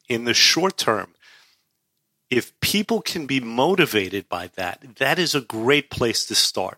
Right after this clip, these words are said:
It is not the end, but it is a wonderful first rung of the ladder to say, "I'll show him," or, "I'll show her."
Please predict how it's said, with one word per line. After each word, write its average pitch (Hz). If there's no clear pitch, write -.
It 131
is 117
not 131
the 143
end, 120
but 117
it 131
is 127
a 127
wonderful 135
first -
rung 120
of 110
the 110
ladder 107
to -
say, 113
"I'll 151
show 147
him," 127
or, 107
"I'll 180
show 165
her." 113